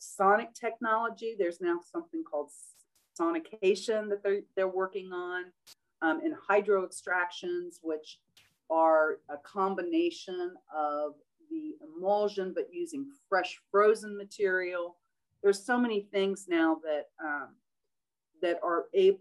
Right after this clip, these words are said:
they're able to get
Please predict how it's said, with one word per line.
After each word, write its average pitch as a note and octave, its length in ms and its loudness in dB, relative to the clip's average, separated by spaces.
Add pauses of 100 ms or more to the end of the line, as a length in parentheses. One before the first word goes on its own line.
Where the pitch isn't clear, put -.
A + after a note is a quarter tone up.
they're E3+ 240 -2
able F#3 340 0 (140)
to D#3+ 340 0 (1000)
get F3+ 220 2